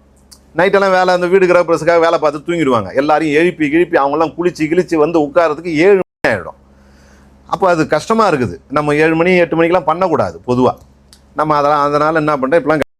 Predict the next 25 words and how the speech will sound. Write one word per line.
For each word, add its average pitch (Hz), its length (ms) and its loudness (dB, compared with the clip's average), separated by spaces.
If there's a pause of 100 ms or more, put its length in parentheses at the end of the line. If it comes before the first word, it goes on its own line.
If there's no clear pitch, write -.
(180)
இந்த 120 280 0
கிரகப்பிரவேச 165 560 0
பூஜையை 147 260 -2
நான் 131 300 -2
பண்றது 123 320 0 (680)
விட்டுட்டேன். 131 380 -6 (320)
ஆனா - 220 -10
காலையில 151 500 0
பண்றது 110 320 -2
எப்பவுமே 135 400 -2 (100)
பிரம்ம 175 400 0
முகூர்த்தத்துல 147 500 0
செய்யக்கூடிய 131 640 0 (200)
பூஜைகள் 165 640 2 (260)
ரொம்ப, 196 540 0
ரொம்ப 170 360 0
சிறப்பு 165 520 0
வாய்ந்த 135 340 2
பூஜையா 110 440 0
இருக்கும். 87 340 -8
அதுக்கப்புறமும் 90 600 -2
பண்ணலாம், 165 460 0 (500)
ஆனா 117 240 0
அதுதான் 143 360 2
சிறப்பு. - 400 -4